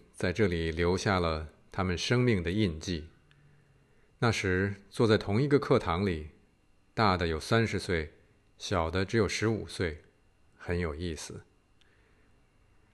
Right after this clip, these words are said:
走到自动化系，几位同窗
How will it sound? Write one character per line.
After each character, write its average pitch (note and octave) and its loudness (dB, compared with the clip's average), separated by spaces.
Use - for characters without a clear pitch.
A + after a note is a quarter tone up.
走 A#2 2
到 B2+ 6
自 C3 0
动 C3+ 6
化 C3 4
系， F2 -4
几 A#2 2
位 A#2+ 6
同 G#2+ 2
窗 A#2 2